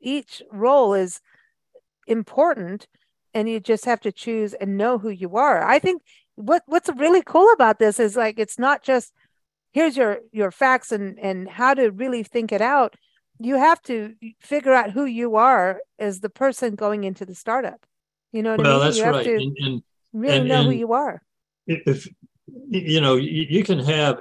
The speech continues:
Speaker 2: a really good management and a terrible product, and you, you could well be successful. But if you,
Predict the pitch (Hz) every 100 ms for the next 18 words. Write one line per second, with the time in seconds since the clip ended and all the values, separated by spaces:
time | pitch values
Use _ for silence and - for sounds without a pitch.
0 | - 117 113 104 _ _ _ _ _ _
1 | _ - - 147 180 151 143 120 127 127
2 | 135 - 139 135 131 117 - 139 139 123
3 | - 127 120 123 - 113 110 117 _ 139
4 | 139 131 143 165 147 123 123 117 - -
5 | - 131 139 104 98 113 113 - 147